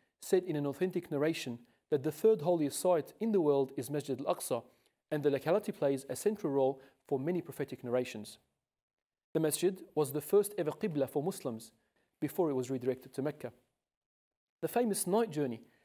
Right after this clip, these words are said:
and one of the greatest miracles of the Prophet Muhammad, peace be upon him, whereby the Prophet led all the other prophets in prayer,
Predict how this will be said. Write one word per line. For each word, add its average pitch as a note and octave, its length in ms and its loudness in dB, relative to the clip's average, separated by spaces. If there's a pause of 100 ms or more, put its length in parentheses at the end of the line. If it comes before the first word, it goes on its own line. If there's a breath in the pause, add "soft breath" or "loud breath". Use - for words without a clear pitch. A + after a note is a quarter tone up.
(220 soft breath)
and E3 100 2
one G3+ 80 2
of F3 100 0
the E3+ 80 2
greatest G3 460 -2
miracles G3+ 420 0
of D3 120 -2
the D#3 80 -2
Prophet - 260 -6
Muhammad, E3+ 400 -4
peace D#3 160 -6
be D3 120 -2
upon G3 220 -2
him, C3 140 -4 (480 soft breath)
whereby C#3+ 260 4
the C3+ 80 2
Prophet - 440 -4
led C#3 180 -2 (120)
all A#3 200 2
the F#3 140 0
other C#3 120 2
prophets - 400 -8
in F#3+ 140 0
prayer, C#3+ 300 0